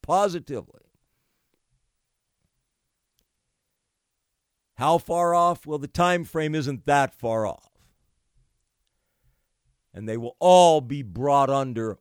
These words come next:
one regime. And it will be the worst regime that has ever existed on the face of the earth, according to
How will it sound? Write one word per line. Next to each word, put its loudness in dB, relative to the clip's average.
one -2
regime. -10
And -6
it -4
will -6
be -2
the -2
worst 2
regime -4
that 0
has -4
ever 2
existed -2
on -2
the -4
face -4
of -10
the -8
earth, -20
according 0
to -6